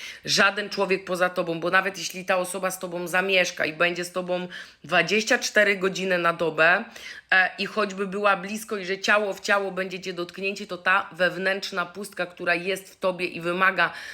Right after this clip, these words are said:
mm, wypełnienia, ta pustka dalej będzie.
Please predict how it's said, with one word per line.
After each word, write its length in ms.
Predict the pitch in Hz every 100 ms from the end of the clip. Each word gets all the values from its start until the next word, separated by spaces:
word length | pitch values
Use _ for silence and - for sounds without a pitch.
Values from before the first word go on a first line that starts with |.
| - _
mm, 680 | - 175 170 165 160 160 165 -
wypełnienia, 1040 | 147 214 220 220 185 196 185 175 175 196 220 - -
ta 100 | 170
pustka 540 | 170 196 208 - - 185
dalej 840 | 160 196 185 190 185 185 190 -
będzie. 600 | 151 143 170 165 151 -